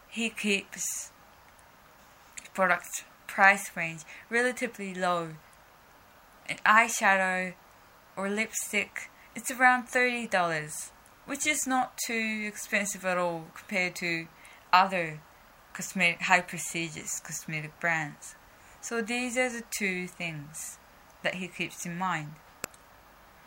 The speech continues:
One of the most popular products from Three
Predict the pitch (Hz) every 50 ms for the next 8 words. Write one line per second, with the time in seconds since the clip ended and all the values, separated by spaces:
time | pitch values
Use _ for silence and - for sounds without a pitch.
0 | - - - - - - - 233 262 294 311 320 311 320 294 262 233 226 220 214
1 | 208 202 208 - - - - 220 202 202 - - 269 254 247 226 226 - - 202
2 | 190 190 180 170 - - - - - - - - 180 175 170 170 - - 202 196
3 | 190 180 170 160 151